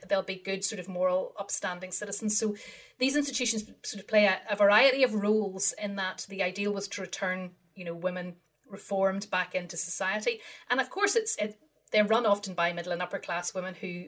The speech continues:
are in need of servants as well. So they, they do provide a kind of employment role in this too. But again, they are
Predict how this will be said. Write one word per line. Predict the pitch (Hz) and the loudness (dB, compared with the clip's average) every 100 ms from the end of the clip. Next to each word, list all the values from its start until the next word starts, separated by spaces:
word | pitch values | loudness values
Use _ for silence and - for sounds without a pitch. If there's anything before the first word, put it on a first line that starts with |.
| - | -4
are | 175 | -2
in | 170 175 | -2 -2
need | 269 | -4
of | - | -2
servants | - 170 165 170 - | -2 -2 -4 -6 -10
as | 165 | -4
well. | 180 - | 0 0
So | - | 0
they, | 170 170 | -2 -2
they | 175 170 | -2 -6
do | 190 208 | -4 -6
provide | 208 180 170 185 | -4 -2 0 0
a | |
kind | - 180 | -2 -6
of | 175 | -6
employment | 170 - - 190 202 - _ 208 202 - 196 | -6 -4 2 4 4 2 _ -6 -6 -8 2
role | 208 220 214 | 6 8 6
in | 185 | 6
this | 214 - - - - - - | 2 2 -2 -6 -20 -14 2
too. | 226 226 294 - - - - | 8 8 6 -2 -14 -4 2
But | 240 | 4
again, | 262 254 262 | 6 6 6
they | 240 | 4
are | 214 208 220 208 | 4 6 4 2